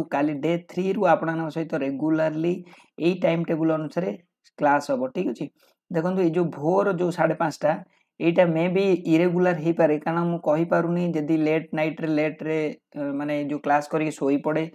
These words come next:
ତ ସକାଳୁ ଉଠିବା ସମ୍ଭବପର ହବ କି ନାହିଁ, କିନ୍ତୁ ଏଇଟାକୁ, ଏଇଟା କେବଳ ଭେରିଏବଲ୍ ହେଲା, ଏଇଟା ମେ ବି ଚେଞ୍ଜ ହେଇପାରେ। କିନ୍ତୁ ଆଉ ସବୁ ଯେଉଁଟା ରିଜନିଂ ଦିଟାରେ, ଓଡ଼ିଆ ବ୍ରା-, ବ୍ୟାକରଣ ହେଉଛି ପ-, ପାଞ୍ଚଟାରେ,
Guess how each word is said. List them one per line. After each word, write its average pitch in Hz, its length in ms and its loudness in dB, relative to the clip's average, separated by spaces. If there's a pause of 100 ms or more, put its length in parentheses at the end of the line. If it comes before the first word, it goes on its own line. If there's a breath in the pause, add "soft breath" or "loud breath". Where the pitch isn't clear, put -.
(260 soft breath)
ତ - 140 -20
ସକାଳୁ 156 400 4
ଉଠିବା 160 320 2
ସମ୍ଭବପର 156 480 0
ହବ 151 240 0
କି 160 100 -2
ନାହିଁ, 151 180 0 (360 loud breath)
କିନ୍ତୁ 175 260 2
ଏଇଟାକୁ, 190 540 2 (140)
ଏଇଟା 175 240 2
କେବଳ 190 220 0
ଭେରିଏବଲ୍ 156 520 2
ହେଲା, 175 200 4
ଏଇଟା 151 280 2
ମେ 175 160 2
ବି 190 200 0
ଚେଞ୍ଜ 170 300 2
ହେଇପାରେ। 160 340 4 (500)
କିନ୍ତୁ 202 200 2
ଆଉ 143 280 4
ସବୁ 180 320 4 (280)
ଯେଉଁଟା 170 240 6
ରିଜନିଂ 170 440 2 (280)
ଦିଟାରେ, 156 400 6 (460)
ଓଡ଼ିଆ 175 300 6
ବ୍ରା-, 170 260 2
ବ୍ୟାକରଣ 160 460 2
ହେଉଛି 165 280 4 (260)
ପ-, 139 400 0
ପାଞ୍ଚଟାରେ, 160 500 2